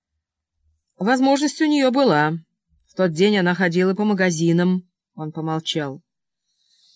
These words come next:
«То же относится и к мисс Эмили Бертон. Вчера она с утра ушла по магазинам, а неделю назад навещала кого-то из своих друзей,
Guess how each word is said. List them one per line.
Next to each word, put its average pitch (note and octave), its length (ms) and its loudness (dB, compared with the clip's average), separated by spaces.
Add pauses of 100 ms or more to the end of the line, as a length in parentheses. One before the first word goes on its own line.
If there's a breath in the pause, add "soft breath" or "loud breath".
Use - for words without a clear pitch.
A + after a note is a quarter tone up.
(160)
«То D4+ 120 2
же C#4 140 0
относится A3+ 1080 0
и A3 160 -2
к - 80 -18
мисс A3+ 420 0 (100)
Эмили G3+ 420 4
Бертон. F#3 680 0 (760)
Вчера F3 420 0
она E3+ 240 -2
с - 80 -8
утра E3+ 320 -2
ушла E3 300 -4
по D#3+ 120 -6
магазинам, E3 800 -2 (580 soft breath)
а F3 180 4
неделю A3 460 4
назад A3+ 640 0
навещала F3 720 2
кого-то D#3+ 380 -4
из D#3 120 -6
своих F#3+ 320 -4
друзей, D#3 600 0